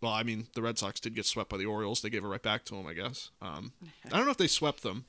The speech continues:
Speaker 1: I guess they did 'cause they won a few in a row here.
Speaker 2: Well, I don't,
Speaker 1: But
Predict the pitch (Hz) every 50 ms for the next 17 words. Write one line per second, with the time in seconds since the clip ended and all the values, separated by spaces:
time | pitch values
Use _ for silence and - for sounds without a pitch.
0 | - - - 120 127 131 143 139 - - 117 113 127 123 113 - 104 107 95 92
1 | 101 110 98 98 - - 113 87 82 82 104 104 98 120 107 87 - - 127 -
2 | - - - - - - - - _ 175 160 147 139 139 135 131 131 98 98 -